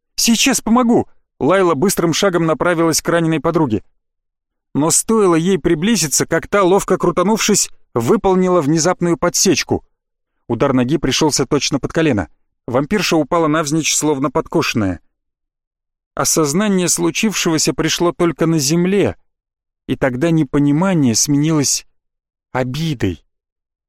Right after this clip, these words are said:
такой же холодной, как упёршийся в горло меч. «Цена твоей жизни — порезанная ладонь». Положив клинок на плечо, Эрминия продемонстрировала размазанную по нагруднику кровь,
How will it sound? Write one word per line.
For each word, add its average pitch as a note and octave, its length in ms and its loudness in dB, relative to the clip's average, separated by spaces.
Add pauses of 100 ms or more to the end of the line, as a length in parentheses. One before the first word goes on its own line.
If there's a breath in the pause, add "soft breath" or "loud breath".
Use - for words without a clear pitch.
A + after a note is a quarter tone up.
такой F#3+ 300 0
же D#3 140 2
холодной, E3+ 600 2
как D#3+ 180 -2
упёршийся E3+ 640 0
в A#2+ 80 -2
горло E3 280 2
меч. E3+ 360 -2 (1500)
«Цена C#3+ 400 0
твоей D3 380 0
жизни — A#2+ 460 0 (320)
порезанная B2+ 600 2
ладонь». B2+ 380 0 (960)
Положив C#3+ 400 0
клинок E3 400 -2
на D#3 80 -2
плечо, D#3 480 0 (260)
Эрминия E3 460 2
продемонстрировала D#3+ 960 0
размазанную D#3 640 0
по D3+ 100 -2
нагруднику D3+ 600 0
кровь, - 320 0